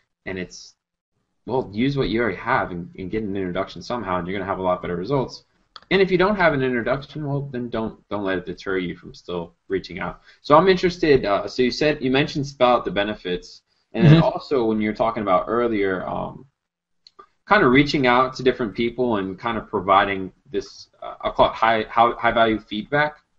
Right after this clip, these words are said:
Speaker 2: Mm-hmm.
Speaker 1: So I'm wondering if you've ever used that to get a guest.
Speaker 2: Oh,
Speaker 1: Have you ever
Speaker 2: absolutely.
Speaker 1: said, like, you know, "Hey, I read your book. I thought these three points were great. It helped me so much with this. By the way, I do have a podcast.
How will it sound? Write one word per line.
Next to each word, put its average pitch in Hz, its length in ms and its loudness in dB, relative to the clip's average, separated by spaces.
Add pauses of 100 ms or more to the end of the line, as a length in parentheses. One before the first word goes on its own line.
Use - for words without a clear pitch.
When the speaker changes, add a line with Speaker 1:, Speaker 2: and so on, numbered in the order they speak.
(260)
Speaker 2:
Mm-hmm. 151 240 10
Speaker 1:
So 160 140 2
I'm 147 140 -2
wondering 208 340 2
if 143 140 -2
you've 127 220 -2
ever 131 280 6
used 107 560 -2
that 90 420 -2 (840)
to 90 960 -6
get 95 300 -4
a 90 60 -10
guest. - 760 -14 (280)
Speaker 2:
Oh, 220 140 12
Speaker 1:
Have - 0 -
you - 20 12
ever 165 120 12
Speaker 2:
absolutely. 165 540 6
Speaker 1:
said, - 80 -14 (500)
like, 101 280 4
you 107 80 -2
know, 90 400 -4
"Hey, 135 400 6
I 104 60 -4
read 101 180 0
your 90 100 -6
book. 131 360 4 (200)
I 107 100 -2
thought 107 220 2
these 107 240 -4
three 110 180 -2
points 107 380 -8
were 90 60 -8
great. 110 540 0 (180)
It 98 120 -10
helped 113 200 2
me 113 80 -6
so 107 160 -8
much 101 240 -2
with 92 160 -6
this. 123 480 -2 (380)
By 127 180 6
the 131 120 4
way, 113 220 4
I 101 120 -2
do 110 160 -2
have 101 200 0
a 90 60 -6
podcast. 90 600 -2